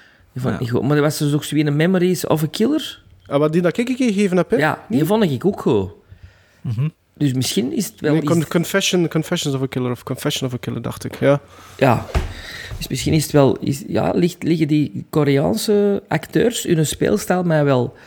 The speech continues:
Speaker 1: het meest. Want ik vind... Wat dat mij elke keer opvalt, is de humor. Die je zo, in Squid Game vond ik dat ook bijvoorbeeld. Ik weet, m,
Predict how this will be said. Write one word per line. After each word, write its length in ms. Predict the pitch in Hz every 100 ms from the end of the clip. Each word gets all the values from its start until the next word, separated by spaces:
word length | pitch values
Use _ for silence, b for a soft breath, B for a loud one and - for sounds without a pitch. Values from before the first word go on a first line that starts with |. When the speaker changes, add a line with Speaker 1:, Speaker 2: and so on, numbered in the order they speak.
| B B B
Speaker 1:
het 180 | 107 -
meest. 420 | 120 110 - -
Want 220 | 131 123
ik 140 | - -
vind... 360 | 160 151 - - b b b b b b b
Wat 160 | 156 135
dat 120 | 139
mij 120 | 135
elke 280 | 147 185 202
keer 160 | -
opvalt, 540 | 160 175 - - - - _
is 220 | - 131 -
de 160 | 151 131
humor. 680 | 107 107 175 254 117 - - _ _ _ _ _ _
Die 160 | - 123
je 100 | 127
zo, 400 | 123 123 101 - b b b b b b b
in 140 | -
Squid 360 | - - 180 202
Game 160 | 233
vond 240 | 175 160 139
ik 60 |
dat 140 | 123 139
ook 120 | 175
bijvoorbeeld. 580 | 180 196 214 214 202 -
Ik 120 | -
weet, 320 | 151 156 - -
m, 160 | -